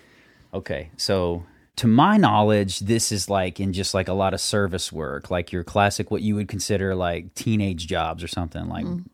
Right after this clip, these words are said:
Speaker 1: you know, if they're a server in a restaurant, you know, typically, like, your starter jobs or s-, the person working the grill at Burger King or whatever. Like, those are the people that are quiet quitting that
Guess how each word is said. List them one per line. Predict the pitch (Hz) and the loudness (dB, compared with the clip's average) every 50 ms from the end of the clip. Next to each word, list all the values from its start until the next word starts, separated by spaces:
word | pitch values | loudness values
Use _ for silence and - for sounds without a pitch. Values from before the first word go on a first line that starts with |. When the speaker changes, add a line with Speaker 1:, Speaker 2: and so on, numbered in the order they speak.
| _ _ _ _ _ _ | _ _ _ _ _ _
Speaker 1:
you | - 90 90 | -10 -10 -8
know, | 85 85 87 | -8 -10 -10
if | 87 - | -10 -8
they're | - 98 92 90 82 - _ - - - - - - _ _ - | -6 -4 -4 -6 -6 -10 _ -20 -20 -20 -20 -20 -20 _ _ -6
a | 90 | -6
server | - - - 117 110 110 110 90 104 101 98 98 | -4 0 2 4 4 4 4 4 4 4 6 6
in | 98 95 | 4 4
a | 92 | 4
restaurant, | 87 90 104 113 117 - - - 117 107 107 104 104 101 101 98 95 - | 4 4 4 4 4 2 -2 -2 -2 0 0 2 2 0 0 0 -2 -2
you | 95 98 | -4 -4
know, | 95 95 92 | -4 -4 -4
typically, | - - 113 101 - 101 - 101 95 92 | -4 -4 -4 -2 -2 -4 -2 0 0 0
like, | 90 85 85 - | 0 -2 -2 -4
your | 101 | -4
starter | - - - 135 120 117 98 98 92 | -4 2 6 6 6 6 6 2 0
jobs | 82 80 71 - - - - - - | -2 -4 -6 -6 -8 -8 -10 -10 -10
or | - 92 90 87 87 85 82 82 - - - - _ _ | -8 -6 -4 -4 -4 -4 -6 -8 -12 -18 -20 -20 _ _
s-, | - - - - _ | -12 -10 -10 -10 _
the | - 90 | -10 -12
person | - _ - - 104 101 - - 107 101 98 95 95 98 92 65 69 | -10 _ -4 -4 -4 -4 -2 0 0 2 2 2 2 2 0 -2 0
working | 85 98 101 107 104 - 104 98 92 92 92 90 | 0 2 2 2 2 2 2 4 4 2 2 0
the | 95 | 0
grill | 90 101 110 113 110 107 104 101 98 101 | 0 4 6 6 8 8 8 6 6 6
at | 98 95 95 - 90 | 6 4 2 2 2
Burger | 110 107 101 95 92 87 | 2 2 2 0 -4 -6
King | - - 95 90 82 82 87 | -2 -2 0 0 0 -2 -2
or | 85 | -2
whatever. | 85 82 82 82 78 82 82 | 0 0 -2 -2 -2 -4 -6
Like, | 82 85 82 - | -6 -6 -4 -2
those | 101 101 92 90 | -2 -2 -2 -4
are | |
the | 87 | -8
people | 85 - 101 85 92 92 | -8 -8 -6 -4 -2 -2
that | 87 80 | -2 -4
are | 82 | -4
quiet | - - 98 92 90 85 | -2 -2 0 0 0 -2
quitting | - - 104 95 95 92 90 90 90 | -2 0 0 0 0 0 -2 -2 -2
that | 87 85 85 - | -4 -4 -6 -8